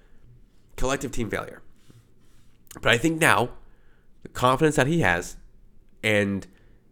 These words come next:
he said it's starting to click. And Franklin said it a while ago. But it's starting to click for him. And when it's starting to click for the quarterback, when it's starting to click for someone who has that kind of talent, everything else around him falls into place.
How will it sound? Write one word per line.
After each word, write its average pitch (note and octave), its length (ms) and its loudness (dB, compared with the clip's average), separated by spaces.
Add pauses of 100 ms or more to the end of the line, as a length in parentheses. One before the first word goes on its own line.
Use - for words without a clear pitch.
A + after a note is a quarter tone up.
(140)
he E3 220 0
said D#3+ 160 2
it's B2 100 -2
starting G#2+ 240 -4
to - 60 -16
click. - 260 -12 (1080)
And G#2+ 200 -2
Franklin F3+ 320 0
said B2 160 2
it G#2+ 80 2
a G#2 40 0
while F2+ 280 -2
ago. F2 260 -16 (600)
But A2+ 140 0
it's A#2+ 120 -6
starting D3 260 2
to - 60 -12
click G#2+ 140 -4
for - 220 -16
him. - 80 -20 (580)
And G2 80 -2
when C3+ 100 4
it's G3+ 120 0
starting F#3+ 220 0
to - 60 -16
click E3 160 -2
for - 80 -4
the A#2+ 80 -10
quarterback, G#2+ 540 -2 (460)
when A#2+ 180 -4
it's F3+ 100 -4
starting D#3+ 240 -4
to - 60 -14
click C#3 160 -6
for A2+ 80 -10
someone A2 300 -4
who G#2 160 -4
has F#2+ 160 0
that G2 320 0
kind A#2+ 180 -8
of G#2+ 60 -12
talent, A2 360 -4 (920)
everything C#3 400 4
else G#2+ 180 -4
around G2 220 2
him F2+ 100 -8
falls F2+ 240 -2
into F2+ 80 -8
place. - 320 -14